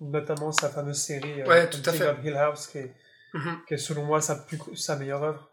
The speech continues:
Speaker 1: Et j'aime bien aussi, je re-, je finis juste sur Fla-, Flan-, Flanagan, j'aime bien aussi ce côté artisan des, des années, euh, huitante qu'il a, parce que par exemple en deux mille seize, euh, l'année où est sorti Hush,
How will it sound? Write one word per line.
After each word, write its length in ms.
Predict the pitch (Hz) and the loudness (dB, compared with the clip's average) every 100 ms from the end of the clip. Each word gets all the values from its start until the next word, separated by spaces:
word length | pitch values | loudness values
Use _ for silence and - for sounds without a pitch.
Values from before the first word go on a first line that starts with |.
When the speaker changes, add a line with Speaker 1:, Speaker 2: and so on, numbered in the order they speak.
| _ - - - - _ | _ -20 -20 -20 -20 _
Speaker 1:
Et 180 | 175 185 | 0 0
j'aime 180 | 156 180 | 2 2
bien 100 | 220 | 2
aussi, 260 | 220 220 240 | 2 -2 -6
je 120 | 156 | -2
re-, 120 | 170 | -2
je 60 | 175 | -2
finis 280 | - 185 180 | 0 2 2
juste 200 | 190 220 | 0 -4
sur 160 | 190 | -4
Fla-, 220 | - 185 180 | -2 -2 2
Flan-, 420 | - 180 180 175 | 6 6 6 -2
Flanagan, 640 | - 180 175 165 165 202 | -8 2 2 2 0 -2
j'aime 160 | 190 160 | -2 -2
bien 120 | 185 | -2
aussi 160 | 196 214 | -4 -4
ce 80 | - | -4
côté 260 | 180 160 | -2 -2
artisan 680 | 185 - - 185 180 190 190 - - - _ | -4 -8 -10 -4 -2 -2 -6 -16 -20 -20 _
des, 140 | 151 147 143 | -2 -2 0
des 180 | 160 151 | 2 4
années, 360 | 160 170 175 170 | 4 2 2 2
euh, 200 | 151 143 | 2 0
huitante 520 | 156 165 180 196 190 | -2 -2 0 0 -4
qu'il 220 | - 147 | 0 4
a, 160 | 175 - | 4 2
parce 200 | 151 - | -2 -2
que 80 | |
par 120 | 147 151 | 2 4
exemple 320 | 160 202 - | 4 0 -2
en 60 | |
deux 80 | 147 | -2
mille 160 | 143 143 | -4 -2
seize, 380 | - 190 170 143 | 0 0 0 -6
euh, 180 | 143 147 | -6 -6
l'année 560 | 143 143 156 160 175 175 | -4 0 0 0 -2 -4
où 120 | 151 | -4
est 40 | |
sorti 460 | 139 160 - - 170 | -4 -4 -6 -10 -4
Hush, 340 | 165 180 - | -4 -2 -4